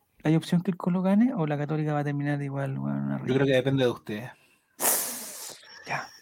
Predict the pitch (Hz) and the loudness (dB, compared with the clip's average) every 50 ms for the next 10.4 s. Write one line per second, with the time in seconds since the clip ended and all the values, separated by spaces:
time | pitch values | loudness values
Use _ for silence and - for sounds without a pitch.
0 | _ _ _ - - - 127 135 135 151 151 143 147 139 139 135 143 147 147 139 | _ _ _ -20 -12 -4 0 4 8 8 8 8 8 4 2 2 2 4 4 4
1 | 139 139 139 147 143 147 156 147 151 147 143 143 135 - _ _ _ _ - - | 4 4 4 2 2 2 2 2 2 0 0 -2 -6 -8 _ _ _ _ -6 -4
2 | 135 127 123 123 131 135 131 139 135 131 123 135 131 135 131 131 127 120 127 127 | -4 -2 -2 0 0 0 2 2 0 0 2 2 2 2 0 0 -2 -2 -4 -4
3 | 123 127 127 123 123 123 - - - 143 156 - - _ _ _ _ - - - | -4 -4 -4 -4 -4 -6 -6 -6 -6 -6 -6 -8 -12 _ _ _ _ -18 -18 -16
4 | - 120 120 113 107 110 113 117 120 120 120 117 113 123 127 131 143 151 - _ | -10 -8 -6 -6 -6 -6 -6 -6 -4 -4 -4 -4 -6 -6 -8 -8 -8 -10 -14 _
5 | _ _ _ - 113 107 - - 143 135 135 135 131 127 131 123 - - - 131 | _ _ _ -14 -14 -10 -4 -2 0 2 2 2 2 0 -2 -4 -4 -4 -2 0
6 | 123 123 123 120 120 120 120 117 113 107 - - 190 - 123 123 123 120 117 - | 0 2 0 0 0 -2 -2 -4 -4 -6 -8 -10 -8 -4 -2 0 0 -2 -2 -6
7 | 120 117 123 127 131 113 107 104 - 139 143 147 139 127 120 - 117 - - - | -6 -4 -4 -2 -2 -4 -4 -4 -4 -2 0 0 2 0 0 -2 -4 -6 -8 -8
8 | _ _ _ _ _ _ _ - 233 - - - - - - - _ _ _ - | _ _ _ _ _ _ _ -20 -20 -20 -20 -20 -20 -20 -20 -20 _ _ _ -6
9 | - 131 120 131 131 131 131 147 147 151 160 147 147 147 147 160 151 151 160 156 | -4 0 2 4 4 4 6 6 6 8 8 8 6 6 6 6 4 4 6 6
10 | 156 151 147 147 170 170 170 151 | 6 6 6 4 4 0 0 -2